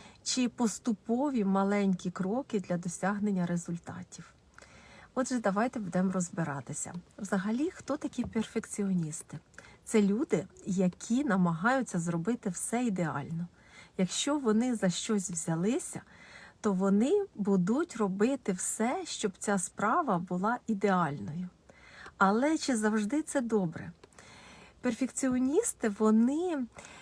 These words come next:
не завжди можуть доводити справи до завершення,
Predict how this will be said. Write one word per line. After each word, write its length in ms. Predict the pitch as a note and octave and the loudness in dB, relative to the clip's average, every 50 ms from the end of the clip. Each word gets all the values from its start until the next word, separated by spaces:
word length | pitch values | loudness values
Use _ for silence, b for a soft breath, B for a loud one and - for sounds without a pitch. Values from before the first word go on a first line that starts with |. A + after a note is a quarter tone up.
| B B - | B B 2
не 240 | A3 A#3 C4+ C#4+ C4 | 4 4 6 4 4
завжди 800 | A3+ B3 A#3 A3 A3 G3+ G#3+ G#3 G3+ G3+ C4 D4+ E4 F4 D#4+ C4+ - - | 4 2 2 2 2 0 0 0 2 2 4 4 2 2 0 -4 -2 2
можуть 960 | G3+ G3 G3 G#3 A#3+ C4 C#4 C4+ C4 A3+ F#3+ F#3+ G3 A#3+ D4 - - - - - | 4 6 8 6 6 4 2 2 2 2 0 0 -2 -2 -2 -4 -8 -12 -12 -6
доводити 880 | - G3 F#3+ G#3 G3+ F#3 F#3+ G3+ A3 B3+ D4+ C4+ B3+ A3 - - F#3+ F3+ | 2 4 6 6 6 6 4 4 4 2 2 0 0 -2 0 0 -2 -2
справи 720 | E3+ - - _ G3+ F#3 G3 G#3+ A#3+ C4 B3 A#3 G#3+ G3 | -2 -4 -4 _ 0 2 2 4 4 2 2 4 2 2
до 320 | F3 F3 G3 G#3 A#3 B3 | 4 6 6 6 6 4
завершення, 1120 | A3 G3+ - F#3 F3+ F3 F3+ F3+ F#3+ G#3 A3 A#3 A3+ A3 - - - G3+ F#3 F3+ E3+ D#3+ | 2 2 2 2 2 2 2 2 2 2 0 -2 -2 -4 -2 -2 0 2 2 2 2 0